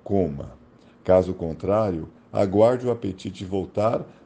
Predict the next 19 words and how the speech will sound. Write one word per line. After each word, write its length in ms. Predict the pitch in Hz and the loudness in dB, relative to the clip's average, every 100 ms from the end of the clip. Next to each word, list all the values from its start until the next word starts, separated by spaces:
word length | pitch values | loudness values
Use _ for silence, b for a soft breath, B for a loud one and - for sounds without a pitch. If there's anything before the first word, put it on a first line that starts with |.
| - | -4
podendo 400 | 127 110 131 143 | -2 2 0 0
ficar 540 | 139 131 - 92 82 | -2 -4 -2 -2 -2
sem 280 | - - 104 | -8 -6 -4
comer 520 | 104 92 87 110 123 | -2 -2 2 2 0
por 220 | 113 110 | -2 -4
até 320 | 95 95 - 117 | -2 -2 0 -2
dois 560 | 98 123 135 101 87 - - - | 0 2 2 -2 -10 -16 -18 -6
ou 160 | 104 | -4
três 400 | 104 98 101 92 | -2 0 0 -2
dias. 600 | 85 78 67 - - - _ _ B B B B | -8 -10 -10 -14 -20 -20 _ _ B B B B
Se 240 | - - | -2 2
tiver 480 | 160 160 107 107 117 | 4 2 0 2 2
febre 480 | 113 - 107 90 85 | 0 -2 -2 0 2
alta, 480 | 92 98 95 - - - | 2 2 -2 -8 -16 -10
pode 260 | 110 113 98 | -4 -2 -2
até 300 | 87 - 117 | -6 -4 -4
usar 400 | 143 107 113 127 | -2 2 2 2
bolsa 420 | 107 120 - 135 | -2 -4 -2 -2
d'água 540 | 117 101 90 78 76 | 2 0 0 -4 -10